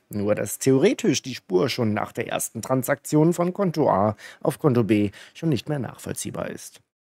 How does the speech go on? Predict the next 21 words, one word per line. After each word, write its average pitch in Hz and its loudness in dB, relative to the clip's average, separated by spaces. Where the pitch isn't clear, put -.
Ist 104 -4
das 110 0
Geld 117 2
dann 113 4
dort 113 6
ausgezahlt, 190 2
kommt 214 0
man 180 0
auch 190 0
da 92 -6
nicht - -16
wieder 95 -8
ran. - -12
Ich 160 0
hoffe, 233 2
dass 156 -2
ich - -2
euch 135 4
mit 113 2
diesem 101 0
Infovideo 190 2